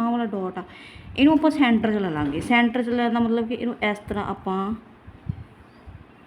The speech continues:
ਇਸ ਤਰ੍ਹਾਂ ਬਾਕਸ ਬਣਾਵਾਂਗੇ ਆਪਾਂ। ਜਿਹੜੇ ਛੋਟੇ ਡੱਬੇ ਨਾ, ਆਪਾਂ ਉਹਨਾਂ ਦਾ ਬਾਕਸ ਬਣਾਵਾਂਗੇ, ਇਹਨੂੰ ਆਪਾਂ ਰੱਖਾਂਗੇ ਸੈਂਟਰ ਦੇ ਵਿੱਚ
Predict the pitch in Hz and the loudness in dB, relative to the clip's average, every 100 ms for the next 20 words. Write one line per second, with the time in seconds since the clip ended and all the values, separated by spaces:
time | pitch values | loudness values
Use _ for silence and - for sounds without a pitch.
0 | 226 220 220 202 185 185 196 208 190 156 | -4 -2 -2 -2 -2 -4 -4 -4 -4 -6
1 | - - - - - - - - 214 202 | -8 -10 -12 -12 -14 -16 -18 -14 -8 -8
2 | - 370 254 240 214 254 277 294 - - | -6 -6 -4 -4 -2 0 2 0 -4 -12
3 | - - - - 208 233 254 214 214 214 | -10 -8 -6 -4 0 2 2 0 -4 -4
4 | 214 220 170 170 208 - 214 226 220 190 | -2 -2 -2 -6 -8 -2 0 0 -2 -6
5 | 175 - 175 220 - 196 160 160 151 135 | -8 -10 -8 -8 -6 -6 -6 -8 -10 -12
6 | - - - | -14 -16 -20